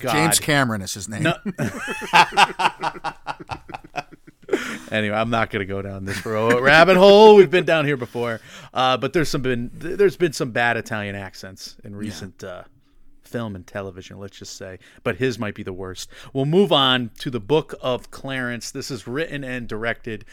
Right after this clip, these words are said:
Speaker 2: by James Samuel of The Harder They Fall. The Book of Clarence stars Benedict Cumberbatch, James McAvoy, Lakeith Stanfield, Alfre Woodard, Omar Sy, David Oyelowo, Michael Ward, Tiana Taylor of
Speaker 1: Look at these
Speaker 2: A Thousand and one.
Speaker 1: casts, Mike.
Speaker 2: Anna Jopp, R J Kyler,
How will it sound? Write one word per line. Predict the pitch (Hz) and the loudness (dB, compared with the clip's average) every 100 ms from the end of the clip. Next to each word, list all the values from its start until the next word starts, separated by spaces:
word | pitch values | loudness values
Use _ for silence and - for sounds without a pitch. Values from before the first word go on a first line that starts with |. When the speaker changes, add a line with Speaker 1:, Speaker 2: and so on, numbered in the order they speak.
| - - | -20 -10
Speaker 2:
by | 113 | -8
James | 107 127 139 139 | -6 -6 -6 -8
Samuel | - 131 120 120 117 | -8 -8 -6 -6 -6
of | 113 | -6
The | 107 | -8
Harder | 101 123 120 | -4 -4 -4
They | 110 | -6
Fall. | 101 - 113 110 107 - - - | -8 -8 -4 -4 -6 -10 -20 -16
The | |
Book | 113 131 | -8 -8
of | 131 | -8
Clarence | - 131 117 107 | -10 -8 -8 -8
stars | - 123 117 107 | -8 -4 -2 -2
Benedict | - 131 127 - | -4 -4 -6 -8
Cumberbatch, | 135 123 113 120 113 | -8 -8 -4 -4 -6
James | - 131 131 | -10 -10 -10
McAvoy, | 135 123 - 110 113 | -10 -10 -10 -8 -6
Lakeith | 113 104 175 175 | -8 -10 -12 -14
Stanfield, | - - 139 131 - 131 123 - - - | -14 -12 -12 -12 -10 -8 -8 -12 -20 -10
Alfre | - 165 156 131 | -4 -4 -4 -6
Woodard, | 117 139 135 131 113 _ _ 156 | -2 -2 0 -2 -4 _ _ -4
Omar | 170 170 156 135 | -2 0 -2 -2
Sy, | - 147 131 131 | -4 -4 -2 -4
David | 120 151 156 143 | -2 -4 -2 -4
Oyelowo, | 131 120 135 147 131 131 | -6 -4 -2 0 0 -2
Michael | 123 139 151 123 | -2 -4 -4 -6
Ward, | 123 143 131 | -2 -2 -2
Tiana | 123 127 196 165 | -4 -2 0 -2
Taylor | - 151 147 123 | -2 -2 0 0
of | |
Speaker 1:
Look | 127 | 0
at | 523 120 | 0 -2
these | 117 | -2
Speaker 2:
A | 117 | -4
Thousand | |
and | 120 | -4
one. | 120 | 2
Speaker 1:
casts, | 175 190 - - - | 4 4 0 -8 -8
Mike. | 113 90 - - _ _ _ - | -10 -14 -18 -20 _ _ _ -4
Speaker 2:
Anna | 190 190 | -2 -2
Jopp, | 117 104 151 147 - - | -4 0 2 2 0 0
R | 175 | 2
J | 190 151 | 2 -2
Kyler, | - 143 156 147 131 | -4 -4 -4 -2 -4